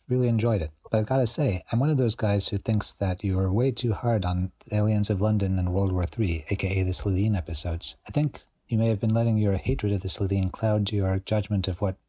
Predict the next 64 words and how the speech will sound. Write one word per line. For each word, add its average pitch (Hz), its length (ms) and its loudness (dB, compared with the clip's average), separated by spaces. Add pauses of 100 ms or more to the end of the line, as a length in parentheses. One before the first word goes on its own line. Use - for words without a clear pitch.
(140)
otherwise 101 640 0
is 101 160 -2
really 156 220 2
a 110 60 2
nice 104 280 0
little 101 160 0
story 117 340 0
that 87 140 -2
has 98 140 0
a 95 80 2
lot 98 200 -2
going 104 260 0
for - 180 -8
it. 92 80 -8 (340)
Okay, 90 300 0 (100)
of 110 80 0
course 139 280 0
it's 101 100 -2
a 104 80 2
silly 92 240 0
story, 82 460 -2
but 123 80 0
I 143 80 2
don't 147 120 -2
think 101 160 -2
that's 92 200 -4
such 92 160 -2
a 90 40 -2
bad 82 200 -4
thing. 101 180 -2 (320)
One 131 120 2
of 131 60 2
the 120 60 2
reasons 113 320 2
I'd 95 160 0
pick 98 200 -4
Doctor 101 260 0
Who 104 160 2
any 113 160 2
day 90 180 0
over 87 200 0
something 95 280 0
like 90 160 0
Battlestar 98 460 -2
Galactica 95 540 -2
is 80 80 -2
that 95 120 -2
it 90 80 0
doesn't 95 240 0
take 113 240 -2
itself - 300 -4
too 95 120 -2
seriously. 85 600 -4 (300)
One 135 140 2
of 156 80 2
the 120 100 2
things 92 300 0
it 87 80 -8
does 82 420 -2
is, 98 260 0
for 101 200 -2
the 98 80 2
new 120 180 2
viewer, 104 460 2